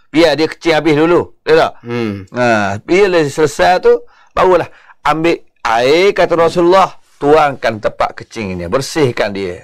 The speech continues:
Speaker 1: beri nasihat pada dia. Ya tak? Beri ingatan kepada dia bahawa masjid ni bukan tempat kecing. Jaga kebersihan.
Speaker 2: Hmm.
Speaker 1: Ha. Dalam erti kata lain, pendekatan Nabi sallallahu alaihi wasallam ini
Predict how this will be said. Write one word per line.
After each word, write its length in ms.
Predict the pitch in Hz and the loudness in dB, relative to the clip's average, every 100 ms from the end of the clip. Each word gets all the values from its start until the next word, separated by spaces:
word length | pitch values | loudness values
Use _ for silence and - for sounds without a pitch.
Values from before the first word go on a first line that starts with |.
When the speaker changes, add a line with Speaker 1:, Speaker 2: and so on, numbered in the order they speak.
| - | -4
Speaker 1:
beri 160 | 139 | 0
nasihat 480 | 131 117 107 110 - | 0 0 -4 -6 -4
pada 240 | - 92 64 | -6 -8 -10
dia. 240 | - - _ _ _ - | -12 -16 _ _ _ -8
Ya 80 | 202 | -2
tak? 240 | 160 92 - _ _ _ _ | 0 -2 -8 _ _ _ _
Beri 300 | - - 180 | 2 4 4
ingatan 420 | 170 160 - 131 | 2 0 -4 -6
kepada 380 | 117 - 127 113 | -6 -2 -2 -2
dia 240 | 101 98 92 | -4 -6 -4
bahawa 400 | 117 139 135 120 | -2 -2 -2 -4
masjid 240 | 107 120 | -2 -2
ni 80 | 147 | -2
bukan 240 | 139 135 | -2 -2
tempat 320 | - 107 - | -2 -6 -6
kecing. 400 | - - 196 131 - _ _ _ _ _ _ - | -10 -6 -4 -4 -10 _ _ _ _ _ _ -4
Jaga 320 | 117 117 139 | -2 0 -2
kebersihan. 720 | 139 143 147 180 196 156 107 - _ | 0 0 2 4 4 0 -6 -18 _
Speaker 2:
Hmm. 500 | 113 113 117 113 113 | -14 -12 -10 -10 -6
Speaker 1:
Ha. 320 | 107 87 80 - - - _ - | -4 -4 -6 -14 -20 -20 _ -2
Dalam 380 | 160 220 226 | 2 2 2
erti 320 | - 185 170 170 | 0 0 -2 0
kata 240 | 151 143 | -2 0
lain, 400 | 139 147 170 170 | 2 2 2 -2
pendekatan 800 | 170 156 160 175 165 - 165 156 | -2 -2 -2 -2 -4 0 0 2
Nabi 320 | 143 127 151 | -2 -2 -8
sallallahu 640 | - 143 135 139 151 147 92 | -2 0 0 2 2 2 0
alaihi 220 | 139 147 | 0 0
wasallam 480 | 143 - 135 131 113 | 0 0 -2 -2 -2
ini 320 | 110 180 | -4 -4